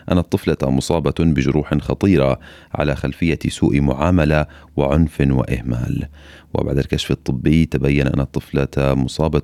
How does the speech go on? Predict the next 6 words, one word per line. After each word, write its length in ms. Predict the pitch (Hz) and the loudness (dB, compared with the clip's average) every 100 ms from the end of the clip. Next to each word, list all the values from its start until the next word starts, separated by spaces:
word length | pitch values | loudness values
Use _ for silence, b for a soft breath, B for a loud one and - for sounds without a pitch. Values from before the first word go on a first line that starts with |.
| 98 | 0
بمرض 500 | 131 87 65 69 65 | 2 2 0 0 -2
السيلان، 600 | - - 71 90 101 73 B B B | -4 -2 0 0 0 -2 B B B
وقام 300 | - - 78 | -8 -2 0
الأطباء 560 | 71 - 73 69 76 69 | -2 -2 -4 -2 0 0
بإجراء 560 | 67 62 71 92 - - | -2 -2 0 0 2 0
عملية 480 | 67 69 73 76 | 2 2 4 2